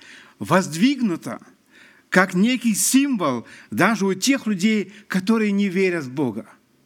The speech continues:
Почему мать имеет особое положение в жизни каждого человека? Потому что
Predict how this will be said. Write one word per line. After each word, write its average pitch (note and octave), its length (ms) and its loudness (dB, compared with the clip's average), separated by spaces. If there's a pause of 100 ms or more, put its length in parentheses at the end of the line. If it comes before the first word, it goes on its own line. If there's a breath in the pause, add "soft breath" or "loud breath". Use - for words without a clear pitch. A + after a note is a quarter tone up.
(920 loud breath)
Почему C#4 420 2
мать C4+ 380 0
имеет A#3+ 440 0 (280 loud breath)
особое B3+ 560 0
положение G3+ 960 0 (360 loud breath)
в C#3 60 0
жизни G#3+ 720 0
каждого F3+ 460 0
человека? G3+ 640 -6 (1800 soft breath)
Потому E3+ 420 -2
что E3+ 320 -4